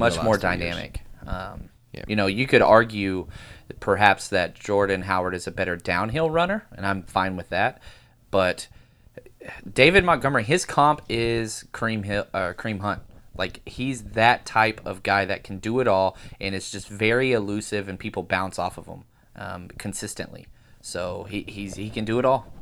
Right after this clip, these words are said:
Speaker 2: Um, he's a better fit in
Speaker 1: Yeah.
Speaker 2: that system for sure.
Speaker 1: If that's his comp, I really think he can kickstart this offense. So let's, uh,
Speaker 2: Way to go, man.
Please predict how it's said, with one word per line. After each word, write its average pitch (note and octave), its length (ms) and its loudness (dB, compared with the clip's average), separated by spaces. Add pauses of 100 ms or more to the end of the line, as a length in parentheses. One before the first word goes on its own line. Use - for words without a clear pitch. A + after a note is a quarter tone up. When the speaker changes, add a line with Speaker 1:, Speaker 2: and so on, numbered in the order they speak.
(100)
Speaker 2:
Um, F#2+ 220 -10
he's G#2 180 -4
a G2 40 -4
better G#2 200 2
fit A2+ 120 -4
in G#2 60 -2
Speaker 1:
Yeah. G2 120 -4
Speaker 2:
that - 40 -12
system F#2+ 280 -10
for - 100 -12
sure. G2+ 280 -8 (800)
Speaker 1:
If - 120 -12
that's A#2 220 0
his G#2 100 -4
comp, A#2+ 360 0
I F2 60 -2
really F#2+ 260 -2
think G2 280 -4
he F#2+ 80 -10
can E2+ 280 -10
kickstart C3 480 -4
this B2+ 160 -4
offense. - 480 -8 (140)
So E2 320 -8 (560)
let's, G2+ 380 -4
uh, G2 460 2
Speaker 2:
Way F2+ 120 -2
to E2 100 -12
go, D#2+ 100 -8
man. D#2+ 200 -14